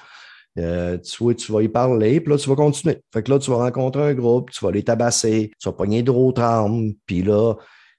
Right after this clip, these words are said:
tu vas, au fur et à mesure, tu sais, tu vas là, tu vas pogner des, des, des runes que tu vas transformer en aptitudes que tu, pour te faire leveler.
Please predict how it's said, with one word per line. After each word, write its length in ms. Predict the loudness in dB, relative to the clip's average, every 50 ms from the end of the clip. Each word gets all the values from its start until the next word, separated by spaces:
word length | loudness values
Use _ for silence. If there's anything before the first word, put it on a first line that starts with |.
| _
tu 160 | -14 -12 -8 -4
vas, 140 | -2 0
au 680 | 2 4 4 4 4 4 4 4 4 2 2 2 0 0
fur 300 | -2 0 2 4 4 4
et 20 |
à 80 | 4 4
mesure, 520 | 4 4 4 4 4 2 4 4 2 2
tu 60 | 2 -2
sais, 100 | -2 -2
tu 140 | 0 0
vas 100 | 2 4
là, 100 | 4 2
tu 100 | 2 2 0
vas 40 | 0
pogner 280 | 0 2 2 2 2 2
des, 460 | 4 4 4 4 4 4 2 2 2
des, 240 | 2 2 2 2 2
des 200 | 2 2 4 4
runes 380 | 4 4 4 4 4 2 2
que 80 | 0 -2
tu 160 | -2 0 -2
vas 60 | -2
transformer 680 | -2 0 -2 -2 -2 -2 -4 -2 0 0 0 2 2 2
en 180 | 2 0 0 0
aptitudes 760 | -2 -2 -4 -10 -10 -8 -2 0 2 4 2 2 0 -4 -4
que 80 | -6
tu, 160 | -6 -6 -10
pour 200 | -12 -6 -6 -4 -2
te 100 | -2 -2
faire 220 | 0 0 0 2
leveler. 540 | 2 2 2 2 2 0 2 0 -2 -4